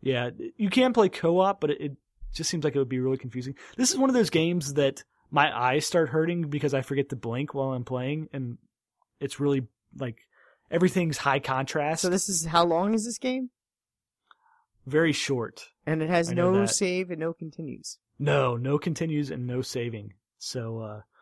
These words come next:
Speaker 1: but it does have some different paths you can go down, so it's not like you play the same set levels every time. But I played the demo. It's, it's okay, but I'm
Speaker 2: Is
Speaker 1: not
Speaker 2: it better
Speaker 1: spending
Speaker 2: than
Speaker 1: ten dollars for it.
Speaker 2: Rugu?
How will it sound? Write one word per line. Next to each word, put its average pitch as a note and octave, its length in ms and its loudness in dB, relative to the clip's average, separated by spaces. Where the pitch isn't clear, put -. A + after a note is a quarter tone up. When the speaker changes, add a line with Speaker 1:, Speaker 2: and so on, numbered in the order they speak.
Speaker 1:
but F3 100 4
it F3+ 60 6
does G#3+ 180 8
have G#3 180 4
some E3 160 -2
different C#3 300 -2
paths A#2 460 -6
you G#2+ 80 -16
can A2+ 140 -10
go G#2+ 120 -8
down, G#2+ 220 -10
so A#2 120 -10
it's A#2 140 -8
not A#2+ 140 -6
like A2 140 -10
you A2+ 60 -14
play A#2 160 -10
the A2+ 60 -10
same A2 420 -10
set - 320 -6
levels A2+ 340 -8
every B2+ 140 -6
time. B2+ 320 -8
But A2 200 -14
I A3+ 100 -2
played A3+ 200 4
the G3 40 0
demo. D#3+ 300 4
It's, - 200 -4
it's - 160 -8
okay, C3+ 580 -2
but A#2 200 -6
I'm F3 80 -2
Speaker 2:
Is B2+ 60 -2
Speaker 1:
not D#3+ 100 0
Speaker 2:
it - 60 -14
better E3 200 6
Speaker 1:
spending D#3+ 100 2
Speaker 2:
than C#3+ 100 4
Speaker 1:
ten G#2+ 80 0
dollars D#3 220 6
for F3 80 2
it. D#3+ 80 -4
Speaker 2:
Rugu? A3 340 8